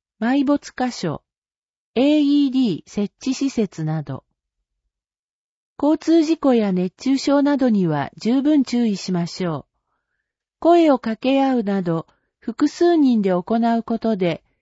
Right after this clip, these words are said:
より安全に実施できます。問い合わせ、防災危機管理課、電話二四の五二九七、ファックス二四の二九四五。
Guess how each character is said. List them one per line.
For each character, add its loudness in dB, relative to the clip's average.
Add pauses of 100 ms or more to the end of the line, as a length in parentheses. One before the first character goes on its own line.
(180)
よ 0
り 2
安 0
全 0
に 0
実 -8
施 -8
で -4
き -8
ま -4
す。 -20 (1040)
問 2
い 2
合 2
わ 0
せ、 -4 (480)
防 2
災 -2
危 -2
機 -6
管 -4
理 -4
課、 -6 (580)
電 4
話 2 (260)
二 4
四 4
の -2
五 2
二 2
九 -2
七、 -4 (640)
フ -2
ァ 4
ッ -4
ク -4
ス -8 (200)
二 2
四 2
の -6 (240)
二 0
九 0
四 -2
五。 -6